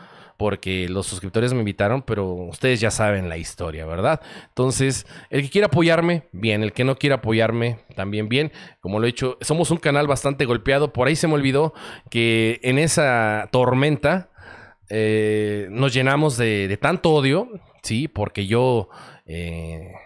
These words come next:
le tiré tan duro al juego que también, eh, entraban muchísimas personas y nos reportaban el canal, al punto que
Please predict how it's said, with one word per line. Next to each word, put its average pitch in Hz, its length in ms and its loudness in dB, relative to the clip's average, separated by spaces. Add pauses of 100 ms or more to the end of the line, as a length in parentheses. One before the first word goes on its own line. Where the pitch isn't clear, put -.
(760)
le 113 240 -2
tiré 123 220 2
tan 156 180 0
duro 156 140 4
al 143 40 2
juego 127 340 0
que 123 140 -2
también, 127 540 0
eh, 104 420 -2 (600)
entraban 127 760 0
muchísimas 175 640 0
personas 139 520 0
y 151 40 2
nos 120 160 2
reportaban 113 480 0
el 127 100 0
canal, 117 380 0
al 120 160 0
punto 139 360 0
que 117 340 0